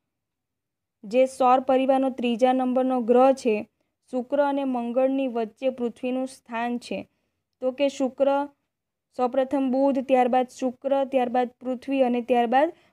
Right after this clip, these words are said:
મંગળ. એટલે કે શુક્ર અને મંગળની વચ્ચે પૃથ્વીનું સ્થાન છે. પૃથ્વી પોતાના ધરી પર ચોવીસ કલાકમાં એક આંટો પૂરો કરે છે.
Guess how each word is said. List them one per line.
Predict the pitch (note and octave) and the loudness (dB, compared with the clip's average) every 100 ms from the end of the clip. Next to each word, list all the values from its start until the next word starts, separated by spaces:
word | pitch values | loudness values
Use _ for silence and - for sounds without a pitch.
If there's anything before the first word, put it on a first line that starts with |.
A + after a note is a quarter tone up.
| - | -8
મંગળ. | A#3 B3+ B3 A#3 A3 | -2 -2 0 0 0
એટલે | G#3 B3 | 0 0
કે | B3+ C4+ | 0 0
શુક્ર | C4+ B3+ C#4 | -2 -4 -2
અને | C4+ C4+ | -2 -2
મંગળની | C4 B3 A3+ A#3+ C4+ C4+ | -4 -4 -4 -2 -2 -2
વચ્ચે | A#3+ A#3+ A3+ C4 | -4 -6 -4 -6
પૃથ્વીનું | C4 B3 - C4+ C4+ | -4 -8 -4 -2 -2
સ્થાન | C4+ - C#4+ D4+ C#4+ | -4 -8 -8 -6 -6
છે. | - A3 A3 _ _ _ _ - | -4 -4 -6 _ _ _ _ -10
પૃથ્વી | B3+ A3+ D4+ | -8 -4 -6
પોતાના | C#4+ C#4 C4 C#4 C#4 C4+ | -2 -2 0 -2 -2 -2
ધરી | A#3 A#3 C4 | -2 -2 0
પર | C4+ C#4 | 0 0
ચોવીસ | C#4 A3+ A3 C4 | 0 -2 -2 -6
કલાકમાં | - C4+ C4+ C4 B3 G#3+ - | -6 -4 -4 -4 -6 -6 0
એક | B3 C4 | 0 2
આંટો | B3+ A3+ B3+ | 0 0 -2
પૂરો | B3 A3+ A#3 A#3 | -2 -4 -2 -2
કરે | A3 G#3 B3+ F#4+ _ _ | -2 -2 -2 -2 _ _
છે. | _ B3+ | _ -4